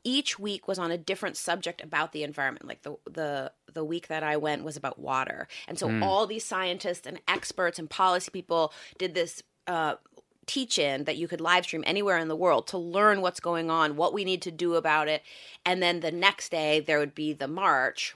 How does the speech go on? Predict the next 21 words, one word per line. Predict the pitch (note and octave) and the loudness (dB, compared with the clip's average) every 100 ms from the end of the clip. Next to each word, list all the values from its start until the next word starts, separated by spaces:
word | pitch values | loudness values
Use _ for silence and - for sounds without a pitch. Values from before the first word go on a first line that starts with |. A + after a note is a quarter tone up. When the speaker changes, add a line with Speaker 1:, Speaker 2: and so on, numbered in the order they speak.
| D3+ | 0
Speaker 1:
with | G3 G#3 | 2 2
those | G3 F3+ - | 4 2 2
people, | - G#3 A#2+ D2+ D2+ D#3+ D3+ _ | -4 -4 0 2 4 2 -2 _
and | D#3 D#3 | -4 -2
then | D3 | -2
some | D3 C#3+ | -4 -6
of | C#3 | -6
us | C3 - | -6 -10
would | - | -12
get | C#3 | -10
arrested. | C#3+ - - - - _ _ _ - | -6 -8 -8 -20 -20 _ _ _ -2
<laughs> | C3+ - - - B3 C4 - - - - - - A3 F#3 D#3 - - - - | -2 -2 -6 -4 -2 -2 -2 -6 -8 -8 -12 -6 -4 -2 -2 -4 -6 -8 0
Speaker 2:
So | G3 | 4
I | |
guess | G#3+ A#3 | 6 6
my | A3+ | 6
follow-up | E3 C#3+ C#3 C#3 C#3 | 6 8 10 10 8
to | A#3+ C3+ | 6 6
that | C3+ C3 | 8 8
is, | B2 A#2 | 6 4
um, | A#2+ A2+ A2 | 6 6 4